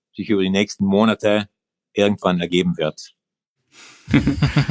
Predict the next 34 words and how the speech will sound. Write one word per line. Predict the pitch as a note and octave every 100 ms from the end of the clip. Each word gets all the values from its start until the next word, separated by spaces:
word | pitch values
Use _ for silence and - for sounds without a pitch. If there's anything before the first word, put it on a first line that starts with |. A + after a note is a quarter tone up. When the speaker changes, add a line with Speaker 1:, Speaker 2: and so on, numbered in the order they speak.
| - C3+ - -
Speaker 2:
Ja, | G#2+ G#2
das | G2+ A#2+ C3
wär | B2 A#2+
spannend. | - G#2 A2 G2 G2+
Ähm, | G2+ G#2 G2+ G2+
ich | G#2+ A2
würd | C#3 D3
mich | D3+ -
sehr | B2+
freuen, | G#2+ G#2 B2 D3 A#2
wenn | A2 G#2+
du | A#2
uns | B2 A2+
dann | - G#2 F#2+
einladen | G2 A2 C3+ C3 A2 A#2+ C3 B2
würdest. | A#2+ C3+ C#3+ - G#2+
Dann | G#2
könnten | A2+ A2 A2+
wir | G#2
mal | G#2+ G2
ausprobieren, | G2+ - - A2 A2+ A#2 A2+ _ - _ _
wie | G2 A2
sich | B2+ B2 -
ein | G#2 G2+
Mahle-Motor, | F2 F#2+ B2+ A#2+ G#2+ G#2+ A#2+ A#2 A2 A2 A2 - _ _ _ _ -
ähm, | G2+ G#2 G#2 G#2
in | G#2 G2+
einem | G2
Auto | F#2 B2 C#3 G2 F#2+ F#2+ _ _ _ _
anfühlt. | - G#2 A2+ - F#2 F#2 - - _ _
Das | F#2+ -
fänd | A2+ A2+
ich | A2
spannend. | - - F2+ -